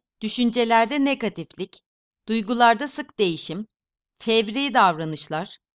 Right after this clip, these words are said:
tatminsizlik ve huzursuzluk ortak özellikler olarak göze çarpmaktadır. Hafif derecede depresyon içinde bulunan bu kişiler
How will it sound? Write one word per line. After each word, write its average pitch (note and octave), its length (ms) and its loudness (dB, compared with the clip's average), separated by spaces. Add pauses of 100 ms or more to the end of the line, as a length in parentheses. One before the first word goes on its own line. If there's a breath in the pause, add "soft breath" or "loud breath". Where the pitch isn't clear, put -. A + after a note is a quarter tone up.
(220)
tatminsizlik A#3 960 -2
ve B3 120 -2
huzursuzluk A3 840 -6
ortak A#3 400 -2
özellikler G#3 640 -2
olarak G3 400 -4
göze A3 320 -2
çarpmaktadır. E3 920 -6 (1080)
Hafif C#4 380 -4
derecede F#3+ 640 0
depresyon A3+ 600 0
içinde G3+ 420 -4
bulunan E3 460 -4
bu B3+ 100 -6
kişiler G3+ 540 -2